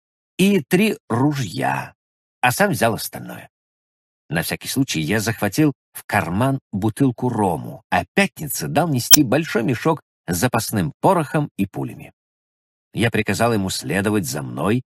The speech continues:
не отставая ни на шаг, и строго запретил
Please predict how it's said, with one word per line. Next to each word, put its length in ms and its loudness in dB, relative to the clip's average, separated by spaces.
не 80 -2
отставая 640 0
ни 100 -4
на 160 -8
шаг, 380 0
и 160 6
строго 680 2
запретил 600 2